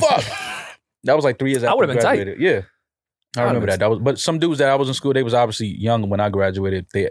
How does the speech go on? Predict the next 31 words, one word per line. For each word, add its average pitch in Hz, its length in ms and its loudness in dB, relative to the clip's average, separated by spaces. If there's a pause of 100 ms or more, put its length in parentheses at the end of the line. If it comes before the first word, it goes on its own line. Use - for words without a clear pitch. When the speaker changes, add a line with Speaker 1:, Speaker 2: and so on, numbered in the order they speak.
Speaker 1:
they 101 120 -2
on 90 180 -4
that, 82 200 -8
um, 71 280 -8 (240)
on 98 80 -6
the 92 80 -6
Kanye 76 360 -6
joint 80 200 -12
though. 78 160 -10 (260)
But 143 140 -4
yeah, 208 120 4
I 185 40 2
did 190 160 -2
a - 20 0
joint 190 220 0
with, 185 100 2
um, 180 280 2
with, 156 180 -2
with 143 220 -2
Theophilus 165 420 0
London. 147 260 0
He 123 40 -2
used 123 120 -6
to 135 60 -2
go 120 100 0
Speaker 2:
Very, 110 200 2
Speaker 1:
by - 40 -10
Caps. 127 320 0
Speaker 2:
very 113 220 0
talented 107 380 -2
dude. 117 180 -2